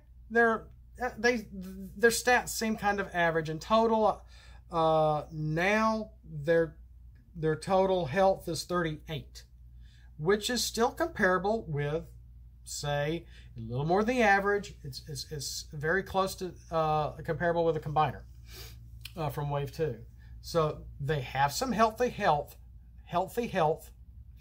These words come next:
and I brought down their total. It was like a, a, over forty, but then when it was, it was actually a total of forty-four.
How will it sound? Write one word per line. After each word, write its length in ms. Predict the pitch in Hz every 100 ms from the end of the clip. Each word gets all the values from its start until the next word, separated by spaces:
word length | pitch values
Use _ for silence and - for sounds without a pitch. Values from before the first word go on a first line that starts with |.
| - - - -
and 100 | 190
I 80 | 170
brought 400 | 135 196 190 175
down 680 | 202 226 175 151 139 131 -
their 160 | 151
total. 500 | 143 196 220 151 98 -
It 100 | 147
was 300 | 123 214 220
like 260 | 185 175 175
a, 200 | 170 165 - - - -
a, 40 | 170
over 440 | 151 170 170 170
forty, 380 | - 226 226 131
but 260 | 131 151 -
then 280 | 180 180 - - - -
when 180 | 156 180
it 160 | 175
was, 540 | 175 160 151 131 - - - - - - - - - - - - - - - - - - - - - - - - - - - -
it 40 | 165
was 120 | 160
actually 320 | 185 - 214
a 20 |
total 300 | - 202 196
of 80 | 165
forty-four. 600 | 185 165 147 165 113 85